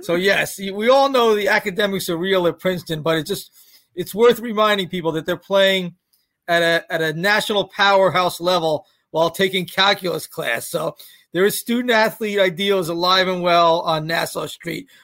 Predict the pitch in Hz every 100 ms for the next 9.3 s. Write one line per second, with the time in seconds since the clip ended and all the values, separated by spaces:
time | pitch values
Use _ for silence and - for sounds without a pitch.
0 | _ 170 180 - 208 233 233 226 226 -
1 | 185 190 190 185 - _ _ _ - 208
2 | - 196 151 185 220 226 226 208 196 -
3 | 208 202 190 180 175 180 196 208 208 190
4 | 180 190 202 180 - _ _ _ 185 185
5 | 175 - 202 196 190 - 220 240 233 202
6 | 202 185 165 185 202 196 185 - 170 165
7 | _ _ _ - 156 180 175 151 185 180
8 | 175 160 165 147 156 160 160 156 156 139
9 | 139 139 113